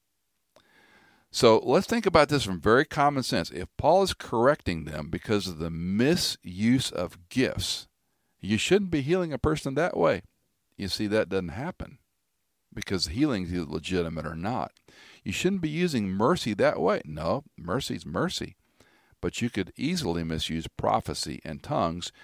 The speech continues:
because these sign gifts don't have the way of identifying them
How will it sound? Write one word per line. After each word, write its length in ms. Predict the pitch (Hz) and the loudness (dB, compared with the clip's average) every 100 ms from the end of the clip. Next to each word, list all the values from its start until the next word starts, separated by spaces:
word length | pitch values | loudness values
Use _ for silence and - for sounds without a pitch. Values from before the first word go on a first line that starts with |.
| - | -12
because 360 | - 87 98 90 | -10 -4 -2 0
these 260 | 113 160 165 | 0 0 -2
sign 520 | - 180 190 220 180 | 0 0 2 0 -2
gifts 440 | - 80 - - | -4 -4 -4 -4
don't 280 | 175 107 87 | 2 2 2
have 300 | 107 104 95 | 0 0 2
the 120 | 92 | 0
way 200 | 90 104 | 4 4
of 100 | 95 | 2
identifying 920 | 82 80 _ 117 156 160 - 73 78 73 | -2 -10 _ 0 0 0 -2 -2 -2 -6
them 260 | 85 87 | -8 -10